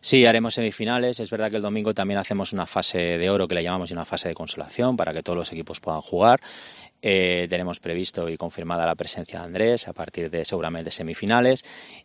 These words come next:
y lo que tenemos que hacer es semifinal, final, luego hacemos la ceremonia y, bueno, y que sea una fiesta, que todos los chavales puedan llevarse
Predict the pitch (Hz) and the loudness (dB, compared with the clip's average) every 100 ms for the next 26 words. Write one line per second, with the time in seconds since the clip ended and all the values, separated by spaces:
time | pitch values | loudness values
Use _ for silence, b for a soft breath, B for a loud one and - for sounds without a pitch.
0 | _ 107 92 90 85 85 85 82 85 80 | _ 0 2 2 2 0 0 0 -2 -4
1 | 80 87 - 82 92 87 - 87 - 92 | -6 -6 -4 -2 -2 0 0 -2 -4 -2
2 | 92 - 101 110 101 82 - 82 80 80 | -2 -2 0 2 2 0 -4 -8 -8 -6
3 | 87 85 104 104 107 113 87 76 76 80 | -4 -2 -2 0 0 -2 -4 -8 -6 -6
4 | 76 80 78 80 78 78 87 82 - 104 | -8 -10 -8 -6 -4 -4 -4 -6 -4 -2
5 | - 85 82 85 85 87 80 78 - 85 | 0 -2 -2 -4 -2 -2 -2 -4 -6 -6
6 | 80 78 78 - 78 | -4 -6 -4 -4 -6